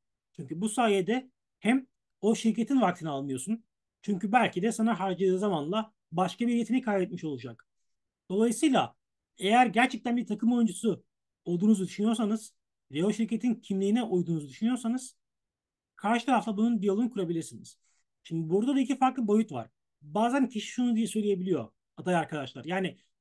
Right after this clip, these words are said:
"Benim işe ihtiyacım var abi. Ne olduğu hiç önemli değil. Ben oraya adapte olur ve entegre olurum." Ama bir kısmı diyor ki "Ya ben öyle değil. Yani ben doğru şirketi bulmak istiyorum. Birkaç ay sonra bulayım. İşte altı ay sonra bulayım belki ama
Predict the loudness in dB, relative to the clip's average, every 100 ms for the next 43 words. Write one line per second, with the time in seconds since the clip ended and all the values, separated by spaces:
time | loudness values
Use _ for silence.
0 | -12 0 2 2 0 -2 -2 0 0 2
1 | 2 2 0 -2 -8 _ _ _ -2 2
2 | 4 4 2 0 -2 -2 0 0 -2 -6
3 | _ _ _ -20 -6 0 2 2 0 0
4 | 0 0 2 0 2 -2 -4 -6 _ -6
5 | -2 -2 2 4 4 0 _ _ _ _
6 | _ _ _ _ _ _ _ _ 0 0
7 | 0 0 0 2 2 2 2 2 0 -2
8 | -8 _ _ 0 2 4 4 2 0 -10
9 | -8 -2 0 2 2 0 -2 -6 -4 -6
10 | -6 -6 -4 -2 -2 -6 _ _ _ _
11 | -4 0 0 0 -2 0 0 0 0 -2
12 | -4 -8 _ _ -6 -6 0 0 2 2
13 | 2 -2 -2 -2 -2 -4 -2 0 0 -2